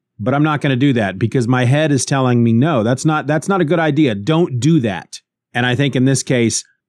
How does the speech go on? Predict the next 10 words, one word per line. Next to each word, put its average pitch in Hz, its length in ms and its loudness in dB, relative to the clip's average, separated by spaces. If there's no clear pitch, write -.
uh, 170 480 0
I'm 214 80 0
gonna 226 160 0
listen 202 240 2
to 202 60 2
my 196 180 2
head. 190 300 2
Instead, 185 920 0
that 117 240 -2
rhymed 139 640 0